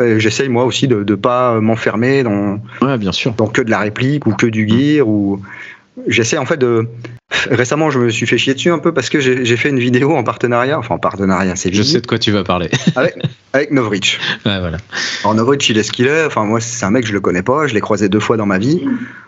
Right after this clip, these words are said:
Speaker 1: Euh, c'est à peine s'il m'a dit bonjour parce que, en, pour lui je suis un caca, il ne me connaît pas. Voilà, c'est comme si, euh, enfin, c'est comme si toi tu, tu croises, euh, je sais pas, euh, euh, ton idole de ta jeunesse, quoi, euh,
Speaker 2: Mm.
Speaker 1: et en fait tu dis bonjour, et, euh, enfin, le gars il en a rien à taper, quoi.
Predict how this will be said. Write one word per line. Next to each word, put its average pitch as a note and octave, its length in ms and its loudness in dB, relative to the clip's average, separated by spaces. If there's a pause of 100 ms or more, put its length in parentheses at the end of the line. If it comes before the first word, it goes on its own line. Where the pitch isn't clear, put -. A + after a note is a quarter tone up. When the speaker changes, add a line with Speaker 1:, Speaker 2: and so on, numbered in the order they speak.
(160)
Speaker 1:
Euh, G#2 320 2
c'est G2+ 120 -2
à G2+ 40 2
peine B2+ 160 -2
s'il A#2 380 0
m'a A2+ 140 4
dit A2+ 100 0
bonjour A2+ 420 4
parce F#2+ 160 -2
que, G2+ 280 2
en, F#2 260 0
pour G2+ 240 -2
lui A2+ 100 2
je G2+ 120 0
suis G2 200 0
un F#2+ 80 2
caca, C3+ 360 0
il A2 100 0
ne G2+ 60 0
me G2 80 -2
connaît G2 200 0
pas. D3+ 160 0
Voilà, A#2+ 140 2
c'est - 140 -2
comme A#2+ 160 0
si, C#3 240 2
euh, G2+ 220 0 (320)
enfin, G2+ 360 0
c'est G2+ 140 0
comme A2+ 120 2
si C#3+ 200 2
toi B2+ 120 2
tu, A2+ 280 0
tu A2 120 0
croises, A#2+ 360 0
euh, G#2 200 2
je G2 80 0
sais A#2 60 -4
pas, B2 240 2
euh, G2 260 2 (460)
euh, A2 160 0
ton A2+ 200 0
idole B2 420 2
de A2+ 80 2
ta A2+ 120 0
jeunesse, B2 360 0
quoi, C#3 120 0
euh, G#2+ 600 2
Speaker 2:
Mm. - 40 -2
Speaker 1:
et A2 280 2
en G#2 100 0
fait - 120 0
tu A#2 160 -4
dis A2 100 0
bonjour, B2 420 2
et, G#2+ 40 -2
euh, G#2 480 0
enfin, F#2 340 -2 (280)
le A2+ 60 0
gars A2+ 140 2
il G#2 100 0
en G2 60 2
a F#2+ 100 2
rien G#2 140 0
à G#2 80 2
taper, C#3+ 240 0
quoi. A2 240 -2